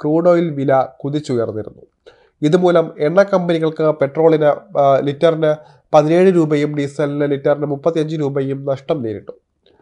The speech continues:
ഉക്രൈൻ യുദ്ധത്തിൻ്റെ പശ്ചാത്തലത്തിൽ അമേരിക്ക ചുമത്തിയ ഉപരോധം മറികടക്കാൻ റഷ്യ ഇന്ത്യക്ക് എണ്ണ വില കുറച്ച് നൽകാൻ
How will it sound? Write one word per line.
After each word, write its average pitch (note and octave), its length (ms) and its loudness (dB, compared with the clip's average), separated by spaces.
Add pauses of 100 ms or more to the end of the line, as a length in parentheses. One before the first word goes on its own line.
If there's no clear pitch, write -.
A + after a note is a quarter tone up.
(380)
ഉക്രൈൻ G3 340 4
യുദ്ധത്തിൻ്റെ D#3+ 720 0 (140)
പശ്ചാത്തലത്തിൽ D#3+ 720 2
അമേരിക്ക D#3+ 480 0
ചുമത്തിയ D3+ 680 -4
ഉപരോധം D#3 680 -2
മറികടക്കാൻ D#3+ 640 2 (280)
റഷ്യ C#3+ 480 -2 (380)
ഇന്ത്യക്ക് D3+ 480 0 (340)
എണ്ണ D#3+ 200 0
വില D3+ 300 0
കുറച്ച് D3 420 -4 (220)
നൽകാൻ C#3 380 -2